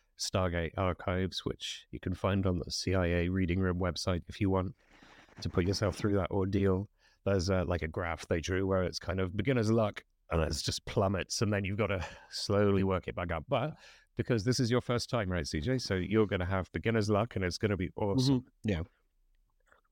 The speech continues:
Speaker 2: Oh, that's, that's, that's cool. Uh, kinda looking forward to beginner's luck. Everybody
Speaker 1: <laughs>
Speaker 2: likes success, you know? Um,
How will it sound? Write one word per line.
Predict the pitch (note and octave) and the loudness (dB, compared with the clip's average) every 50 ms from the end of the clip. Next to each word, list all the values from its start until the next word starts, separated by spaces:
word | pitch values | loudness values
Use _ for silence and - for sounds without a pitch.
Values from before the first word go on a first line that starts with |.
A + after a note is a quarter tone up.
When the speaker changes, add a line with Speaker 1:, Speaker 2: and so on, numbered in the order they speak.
| _ _ _ _ _ _ _ _ _ _ _ _ _ _ _ _ - - - - - - - - - _ - | _ _ _ _ _ _ _ _ _ _ _ _ _ _ _ _ -20 -20 -20 -20 -20 -20 -20 -20 -20 _ -6
Speaker 2:
Oh, | G3 F3 D#3+ | -2 2 4
that's, | D#3+ E3+ F3 - - - | 4 4 2 0 -2 -2
that's, | - C3 C3+ - - F2 - - | -2 -2 0 -2 -4 -4 -2 -2
that's | B2 C#3+ - | -2 -2 -2
cool. | - - F2 E2+ F#2 F#2+ - - _ - | -2 0 2 2 2 0 -2 -6 _ -8
Uh, | - A#2 A2+ A2 G#2 G2+ G#2 G#2+ - - _ _ _ _ _ _ _ _ - | -4 0 0 2 2 0 0 -2 -4 -10 _ _ _ _ _ _ _ _ -4
kinda | - C3 B2 | -2 0 2
looking | A2 G#2+ F#2+ - G2 | 2 2 2 0 0
forward | F2+ G#2 F#2+ F#2+ F#2+ E2+ | 0 2 2 2 2 2
to | F#2 F2 E2+ D#2+ D#2+ - _ _ | 2 2 2 0 -2 -4 _ _
beginner's | - F#2 E2 F#2 F2+ F2 D#2+ - | -2 0 2 2 2 0 0 0
luck. | F#2+ F2+ G2 G#2 - | 0 0 0 0 0
Everybody | - B2 G2+ F#2+ F#2 F#2+ | 0 0 2 2 2 2
Speaker 1:
<laughs> | F#2+ | 2
Speaker 2:
likes | F#2+ F#2 - | 2 2 0
success, | - - - - - - E2 F2 - - - - - - - _ | -2 -4 -4 -4 -4 -4 -2 -2 -2 -4 -6 -8 -12 -18 -12 _
you | - A2 G2+ | -2 0 2
know? | G2 G2 A2+ - - - - - - - - - _ - - | 2 2 0 -4 -8 -14 -18 -18 -18 -18 -18 -18 _ -8 -4
Um, | B2 A#2+ A2+ G#2 G2 G2 G2 F#2+ | -2 0 0 2 2 0 0 -2